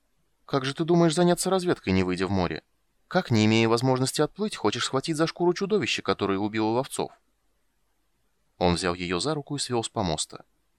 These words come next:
Они шли медленно, по берегу моря, по каменистому пляжу, вдоль выволоченных на берег баркасов, меж рядов сетей, развешанных на шестах, меж покачивающихся на ветру занавесей из вялящихся рыб. Геральт неожиданно обнаружил, что общество поэтессы ему вовсе не мешает,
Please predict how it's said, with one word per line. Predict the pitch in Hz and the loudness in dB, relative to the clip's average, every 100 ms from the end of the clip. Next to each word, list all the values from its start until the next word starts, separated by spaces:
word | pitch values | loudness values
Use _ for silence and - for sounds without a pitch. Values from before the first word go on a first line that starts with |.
| _ _ _ - | _ _ _ 0
Они | 117 175 | 4 4
шли | - 165 | 4 4
медленно, | 147 95 82 76 82 _ | 4 2 -2 -2 -8 _
по | - | -4
берегу | 82 87 85 87 | 0 0 0 0
моря, | 87 - 104 | 2 0 -4
по | - | -6
каменистому | - 95 98 - 98 92 | 0 4 4 2 -2 0
пляжу, | 101 120 117 110 - | 0 0 -2 -12 -8
вдоль | 92 95 | 0 0
выволоченных | 90 95 92 90 98 92 | 2 0 0 0 0 0
на | 101 | 0
берег | 90 92 | 2 0
баркасов, | 90 90 - 127 - - - _ | 2 0 0 -4 -4 -10 -16 _
меж | 95 90 | 0 0
рядов | 92 87 87 | 0 0 0
сетей, | 95 - 139 | 0 -2 -2
развешанных | 110 90 87 - 87 - | -2 0 -2 -2 -4 -4
на | 95 | -6
шестах, | 95 - 85 - - - | -4 -2 -2 -2 -16 -4
меж | 92 92 | -2 0
покачивающихся | 101 - 95 98 95 - 98 104 | 0 0 -2 -2 -4 -4 -4 0
на | 98 | 0
ветру | 104 117 | 0 -4
занавесей | 120 165 151 147 143 | 0 0 0 -2 -4
из | 127 | -4
вялящихся | 123 120 117 110 - 95 | -2 -2 -2 -4 -4 -4
рыб. | 80 - _ _ _ _ _ _ _ - | -6 -10 _ _ _ _ _ _ _ -8
Геральт | 85 85 82 | 0 0 2
неожиданно | 87 85 87 85 85 | 0 0 0 0 2
обнаружил, | 82 85 85 - 78 71 | 2 2 0 -2 -10 -10
что | - 85 | -2 -2
общество | - - 110 | 0 -6 -6
поэтессы | 104 131 131 170 - | -2 -2 -2 -4 -4
ему | 143 143 | -2 0
вовсе | 135 135 135 | 0 0 0
не | 127 | 0
мешает, | 123 - 73 | -2 -2 -6